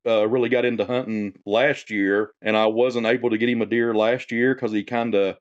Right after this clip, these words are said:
really got into it kinda in the later part of the season. So this year, my main focus was more getting him deer versus trophy hunting or, you know, that stuff. So I was able to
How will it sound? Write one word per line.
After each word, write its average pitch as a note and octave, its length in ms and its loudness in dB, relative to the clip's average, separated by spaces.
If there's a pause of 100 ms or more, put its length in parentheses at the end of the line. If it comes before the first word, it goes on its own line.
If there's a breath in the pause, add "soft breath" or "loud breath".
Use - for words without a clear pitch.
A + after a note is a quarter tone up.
(120)
really E3+ 260 0
got D3 160 2
into D#3 380 0
it C#3+ 160 -4
kinda C3 500 0
in A#2 120 -4
the A#2 80 -2
later B2 300 0
part C3+ 260 -2
of A#2+ 60 -6
the G#2 60 -6
season. C#3+ 600 -4 (120)
So A#2 440 0
this D3 300 0
year, C#3 260 2
my B2 140 2
main B2+ 300 0
focus B2 480 -2
was G#2 300 -4
more D#3 480 0 (120)
getting B2 260 -2
him B2+ 280 0
deer A2 500 2 (140)
versus G#2 500 -2
trophy A2+ 360 -2
hunting G#2 320 -2
or, G#2 180 -6 (120)
you G#2 100 -8
know, F#2+ 180 0
that G#2+ 240 -2
stuff. F#2+ 420 -2
So F#2 440 -2 (240)
I D3+ 140 2
was E3 160 0
able D3+ 300 2
to B2+ 260 4